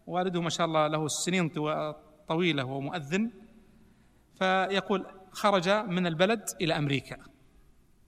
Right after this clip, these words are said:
تصور واحد ما خرج أبدًا وخرج إلى أمريكا. يقول: "في هذه الساعات الطوال وصل عندنا"، وجاب ال-، الزوجة جزاها الله خير.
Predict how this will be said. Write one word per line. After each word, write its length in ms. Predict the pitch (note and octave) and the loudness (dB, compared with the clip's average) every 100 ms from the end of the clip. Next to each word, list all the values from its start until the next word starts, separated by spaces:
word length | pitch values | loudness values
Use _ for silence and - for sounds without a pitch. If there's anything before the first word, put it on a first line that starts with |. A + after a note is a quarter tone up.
| _ _ _ _ _ _ _ _ _ _ _ - | _ _ _ _ _ _ _ _ _ _ _ -6
تصور 380 | E3+ A3+ G3+ | 2 2 6
واحد 220 | G#3 G#3+ G3+ | 6 4 4
ما 100 | G3+ | 2
خرج 240 | G3+ F3+ | 2 0
أبدًا 580 | G3+ F#3+ A3+ C#4 - - | 0 0 0 -2 -6 -14
وخرج 300 | E3 G3 D#3+ | -6 -2 -2
إلى 120 | C#3 | -2
أمريكا. 360 | B2 A#2+ A2 A#2 - - _ - _ _ - | -4 -6 -12 -18 -20 -20 _ -20 _ _ -2
يقول: 560 | A3 C#4+ C#4+ D4 D#4 - - - - - - - | 2 4 4 4 2 -2 -10 -14 -20 -20 -20 -4
"في 180 | G3+ | 2
هذه 240 | G3+ C4 A3 | 4 6 4
الساعات 420 | F3 - A#3 A#3+ | 4 4 4 4
الطوال 760 | A#3 - F3+ E3+ G#3 C4 C#4+ D4+ - - - - _ - | 2 0 4 4 4 0 -2 -4 -10 -20 -20 -20 _ 2
وصل 460 | A3 A#3+ B3+ G#3+ | 6 6 6 4
عندنا"، 380 | E3+ F3+ C#3+ F3 | 4 4 2 0
وجاب 280 | F#3+ G#3+ F#3 | 4 4 6
ال-، 220 | D3+ C#3+ | 2 -2
الزوجة 460 | D3 D3+ C#3 D#3+ C#3 | -6 -8 -2 -2 -2
جزاها 220 | C3 C#3+ | -4 -2
الله 140 | C#3+ | -2
خير. 240 | - D#3 | -2 -2